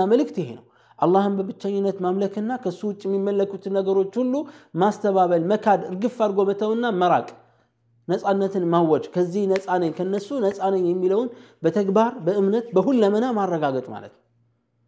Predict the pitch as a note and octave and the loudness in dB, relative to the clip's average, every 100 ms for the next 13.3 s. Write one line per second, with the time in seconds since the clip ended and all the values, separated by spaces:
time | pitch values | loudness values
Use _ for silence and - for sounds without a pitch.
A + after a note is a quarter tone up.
0 | _ _ _ _ _ _ _ _ _ _ | _ _ _ _ _ _ _ _ _ _
1 | _ _ - F3+ G#3 E3+ E3+ G3+ G3 G3 | _ _ -6 -2 2 2 2 2 2 2
2 | F#3+ F#3 F#3 G3 G#3+ G3 G3 C#3 A2+ - | 0 0 0 0 -2 -2 -4 -4 -8 -16
3 | - - _ _ _ D3+ F#3+ A#3 A#3+ A#3+ | -20 -20 _ _ _ -4 0 2 0 0
4 | A#3 B3 A#3+ F#3+ F#3+ A#3 A#3 G3+ A3 G#3+ | -2 0 0 2 4 4 2 -4 -2 -4
5 | G#3 D3+ C#3+ C#3+ G3+ B3 B3+ A#3+ C4+ A3 | -4 -6 -6 -4 -4 -2 -2 4 4 4
6 | A#3 G#3+ D3+ F#3 F#3 A3+ A3 A3+ G3 G3+ | 2 2 2 -2 -2 -4 0 0 0 -2
7 | G#3 A3+ A3 F3+ F#3 G3 F#3+ B2+ - - | -4 -4 -4 -6 -4 -4 -6 -16 -20 -20
8 | - _ D#3 G3 A#3 A#3 B3 G3+ G#3 G3+ | -20 _ 2 6 6 4 -4 -4 -2 -2
9 | G3 G3+ B3 B3+ E3 A3+ C4 G#3+ G#3 E3 | -4 -4 -4 -2 2 2 2 2 2 0
10 | C#3+ - A3+ A3+ B3+ B3+ C4+ C4+ D#3 A#2+ | -2 -6 -8 -6 -6 -6 -10 -14 -14 -18
11 | - _ _ - A3+ F#3+ A#3 A#3 A#3 A3+ | -20 _ _ -4 -2 0 0 -2 -2 2
12 | A3+ A3 G#3+ G#3+ G#3 G#3+ G#3+ G#3 G#3 G#3 | 6 6 6 2 2 -2 -2 -2 0 0
13 | G#3 A#3+ | 0 0